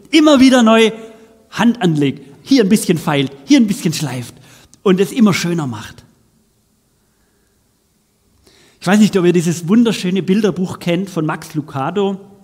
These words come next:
und von Sergio Martinez ist es gemalt. Einmalig heißt das.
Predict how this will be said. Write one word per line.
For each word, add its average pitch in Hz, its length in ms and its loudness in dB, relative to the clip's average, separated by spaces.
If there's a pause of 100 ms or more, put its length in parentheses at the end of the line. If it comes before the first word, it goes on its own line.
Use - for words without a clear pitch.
(400)
und 143 180 0
von 143 180 -4
Sergio 151 540 -4
Martinez 147 680 -6 (260)
ist 131 200 -8
es - 120 -14
gemalt. 127 560 -2 (520)
Einmalig 156 600 -4
heißt 156 260 -8
das. 170 360 -8